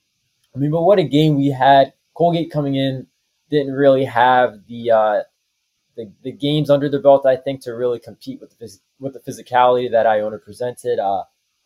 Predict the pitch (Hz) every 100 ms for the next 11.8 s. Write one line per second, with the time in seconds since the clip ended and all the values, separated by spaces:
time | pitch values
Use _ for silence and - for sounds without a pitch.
0 | 151 214 208 170 156 151 147 143 139 135
1 | - 120 123 120 120 123 127 135 127 120
2 | 110 - 113 113 - 107 101 107 98 110
3 | 98 120 123 117 - 113 104 101 _ _
4 | _ _ 131 131 127 123 123 120 120 110
5 | 110 113 - 107 107 104 - 147 143 139
6 | - - 127 127 120 - 104 110 - 110
7 | 113 113 110 101 120 123 117 123 113 98
8 | 95 107 104 101 98 95 98 87 78 101
9 | 98 90 104 110 107 - _ _ _ -
10 | 101 101 110 127 120 120 123 117 95 120
11 | - 117 113 101 107 110 110 104